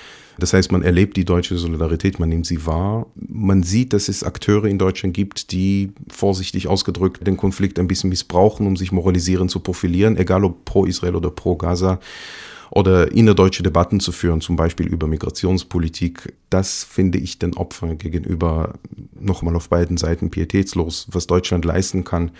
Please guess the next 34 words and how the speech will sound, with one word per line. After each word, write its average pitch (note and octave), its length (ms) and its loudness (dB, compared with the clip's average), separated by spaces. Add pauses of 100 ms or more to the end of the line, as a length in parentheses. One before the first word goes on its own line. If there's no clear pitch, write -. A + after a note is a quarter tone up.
(560)
ist - 180 -6
darauf F2 200 4
zu G2 100 -2
insistieren, F#2 720 0 (140)
dass F2+ 220 -2
dieser F#2 220 0
Krieg G2 240 -4
zu - 80 -2
einer E2+ 140 2
Suche F2 260 -4
nach E2+ 100 -2
diplomatischen E2+ 600 -2
Lösungen E2+ 460 0
führt, - 440 -2
die F#2 60 0
nicht A2 320 2 (160)
davon F#2 360 0
abhängig E2+ 460 -2
sind, D#2+ 300 -2
wie E2+ 220 -2 (220)
widerspenstig F#2 720 0
die - 100 -2
Akteure E2+ 340 0
in E2 120 0
der E2 120 0
Region D#2+ 340 -2
sind. F#2+ 340 -2
Wir - 80 -2
können F2+ 200 -4
das E2 160 -8
nicht E2+ 160 -6
mehr E2+ 100 -2
von F2 200 -2
ihnen E2 240 -2